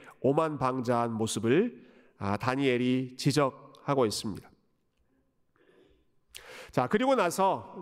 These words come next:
아, 이제, 어, 그 이슈가 되었던, 예, 벽에 쓰여진 글씨, 그 뜻이 무엇인지를 설명해 주는데, 아, 그 글자가 이런 뜻이었죠. 이십오 절부터 보시면 메네, 메네, 데겔, 우바르신이라고 하는 글자가 이제 벽에 써 있었습니다.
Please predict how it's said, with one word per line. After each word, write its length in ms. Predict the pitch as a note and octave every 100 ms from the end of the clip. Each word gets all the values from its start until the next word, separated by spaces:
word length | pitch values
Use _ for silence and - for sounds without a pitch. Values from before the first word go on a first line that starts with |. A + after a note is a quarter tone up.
| B2+
아, 380 | A#2 A2+ A2 A2 -
이제, 720 | D#3+ E3+ D3+ C#3 - - -
어, 240 | - G#2 G#2
그 100 | D3+
이슈가 400 | E3 - A3+ G3
되었던, 680 | D#3+ D3+ - G3 A#2 G#2+ A2+
예, 80 | A#2+
벽에 280 | E3+ F#3+ A#3+
쓰여진 460 | A#3 A3 G#3 G#3+
글씨, 680 | - F3+ E3 - D#3 G2 - - - -
그 180 | F#3+ G3
뜻이 220 | B3+ B3
무엇인지를 580 | F3 E3+ D#3+ E3 D3+ D3
설명해 400 | F3+ F3+ E3+ C#3
주는데, 460 | A#2+ A2+ G#2+ A#2+ - - - - - - - -
아, 720 | A2+ A2 G#2+ G#2+ G2 A#1+ -
그 180 | E3+ F#3
글자가 540 | F3+ E3+ G3 F3+ F3+ D3+
이런 220 | F3 G#3
뜻이었죠. 560 | F3+ - D3+ B2 - C#3+
이십오 340 | D#3 D#3 D3
절부터 360 | D3+ D3 B2 C3
보시면 500 | B2 B2+ B2 F3+ C#4+ - - - _ -
메네, 540 | A2+ C#3 D#3+ F3 F#3
메네, 480 | C#3+ C#3+ D#3 E3+ F3
데겔, 380 | C3 C3+ E3 E3
우바르신이라고 1080 | C3+ C3 D3+ C#3+ C3+ F3+ F3+ C3 C3+ E3+ E3
하는 180 | F3 F3+
글자가 540 | D3+ - D3+ C#3+ G#3+
이제 100 | F#3+
벽에 260 | - C#3+ D#3
써 200 | - F3+
있었습니다. 640 | C#3 D3 C#3 C3+ F#2+ C#2+